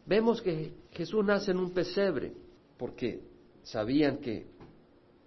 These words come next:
dice la palabra, "¿Dónde está el rey de los judíos que ha nacido? Porque vimos su estrella en el oriente y hemos venido a adorarle."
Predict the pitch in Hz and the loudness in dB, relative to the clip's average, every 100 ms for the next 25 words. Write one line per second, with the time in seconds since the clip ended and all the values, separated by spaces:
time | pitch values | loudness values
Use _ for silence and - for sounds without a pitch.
0 | _ - _ _ - 120 139 123 107 110 | _ -20 _ _ -12 -8 -2 -2 0 4
1 | 127 147 165 180 175 165 147 165 160 143 | 4 6 6 4 2 2 4 4 4 0
2 | 117 123 156 - 147 131 - 185 208 - | 0 2 2 2 0 0 0 2 2 0
3 | 110 127 151 151 127 117 - 143 151 123 | -2 0 0 -2 -6 -10 -2 0 2 0
4 | 113 131 160 147 131 113 110 131 120 110 | 0 -2 -2 -4 -4 -4 -4 -2 -2 -2
5 | 110 98 127 190 | -4 -6 -8 -10